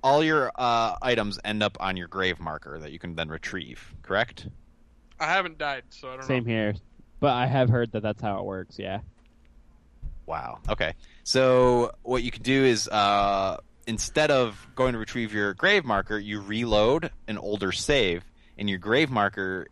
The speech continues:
Speaker 1: is still in the game, even though you reloaded a save from before you died. So then you have your items on your character, and you can go to the
Speaker 2: <laughs>
Speaker 1: grave marker and get your items all over again.
Speaker 2: All right.
Speaker 1: Which seems like a glaringly awful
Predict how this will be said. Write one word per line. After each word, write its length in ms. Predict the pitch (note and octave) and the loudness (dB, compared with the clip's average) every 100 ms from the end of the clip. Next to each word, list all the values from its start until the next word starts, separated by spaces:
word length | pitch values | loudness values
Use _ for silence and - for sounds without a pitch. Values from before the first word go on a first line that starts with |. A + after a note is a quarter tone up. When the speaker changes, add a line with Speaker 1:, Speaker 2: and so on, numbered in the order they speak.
| _ | _
Speaker 1:
is 140 | G2 F#2+ | -6 -6
still 300 | - B2 G#2 | -2 0 0
in 80 | F#2 | -2
the 60 | |
game, 320 | F2 G2+ F2+ F2+ | -2 -4 -4 -8
even 220 | F#2+ F#2+ | -8 -6
though 80 | F2+ | -4
you 180 | F2 E2+ | -4 -4
reloaded 420 | F2+ F2+ F2 E2 | -6 -4 -4 -4
a 40 | |
save 300 | D#2+ F2+ E2 | -2 0 0
from 120 | - E2 | -2 -10
before 240 | - E2+ | -6 -6
you 160 | E2 D#2+ | -6 -4
died. 420 | D#2+ D2 A1 - - - - - | -2 -2 -4 -10 -10 -10 -12 -12
So 140 | F#2+ | -6
then 220 | F2+ F#2+ | -2 0
you 100 | F#2+ | 0
have 340 | F#2 - B2 A2+ | -2 0 0 2
your 120 | A2 | 2
items 260 | G#2+ G2+ G2+ | 0 0 -4
on 120 | F#2+ | -4
your 100 | F2+ | -6
character, 460 | C3+ C3 - G2 D#2 | 0 0 0 -4 -4
and 260 | F2 F2+ | -4 -6
you 100 | - | -6
can 140 | - B3 | -6 -4
go 140 | E2+ | -4
to 100 | E2+ | -6
the 100 | E2+ | -10
Speaker 2:
<laughs> 120 | - | -8
Speaker 1:
grave 240 | F#2+ F2+ F2 | -4 -4 -2
marker 400 | E2+ - E2+ E2 | -4 -4 -6 -6
and 260 | E2 D#2+ | -10 -8
get 280 | F2 E2+ - _ _ - - - - - - _ - | -4 -4 -6 _ _ -20 -20 -20 -20 -20 -20 _ -6
your 120 | F2 | -4
items 260 | E2 E2+ E2 | -4 -4 -4
all 180 | D#2 | -2
over 180 | E2 D#2 | -4 -6
again. 280 | D2 A#1 - - - _ _ _ - - - - - D3+ | -12 -14 -18 -20 -20 _ _ _ -10 -8 -6 -10 -16 -18
Speaker 2:
All 60 | |
right. 300 | D3+ D#3 G3 - - - - | -16 -14 -10 -8 -8 -6 -4
Speaker 1:
Which 220 | B2+ - | 0 2
seems 380 | G3 G3 F#3 D3 | 4 4 4 4
like 200 | B2+ A#2 | 2 2
a 100 | F#2+ | 0
glaringly 1500 | F#2+ A2+ A2 A#2 B2 C3 B2+ A2+ G2+ G2 F#2 F#2 F2 E2 - - | 0 2 2 2 4 4 4 2 0 -2 -2 -2 -4 -8 -14 -4
awful 600 | G#2 G2 E2+ F#2 D#2+ D#2 | 2 2 2 -4 -10 -12